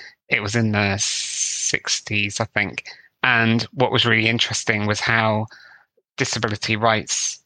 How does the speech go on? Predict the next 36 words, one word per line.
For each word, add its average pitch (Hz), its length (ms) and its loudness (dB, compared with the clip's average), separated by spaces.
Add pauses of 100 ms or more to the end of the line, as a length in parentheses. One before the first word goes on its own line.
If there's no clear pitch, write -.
advocates - 920 -2 (140)
collaborated 107 880 0 (460)
with 110 480 2
the 110 420 2 (300)
ethnicity - 640 -2
rights - 520 -2
movement 104 520 0
as - 120 -6
well, 104 340 2 (560)
and 110 280 2
how 110 460 2 (360)
kind 117 180 2
of 113 200 2
each - 360 0
community 117 540 0
supported - 560 -6
one 113 140 2
another, 113 420 2 (400)
and 110 300 4
how 113 420 0
the, 110 300 2
how 113 200 2
the 107 120 -4
Black 117 260 2
community 107 680 2 (340)
supported 117 640 0
disabled 113 480 -2
people 107 340 -2
to - 140 -4
get 101 160 0
more 110 180 0
rights 107 420 0
in 104 120 0
the 104 80 2
U 110 180 2
S, - 320 -2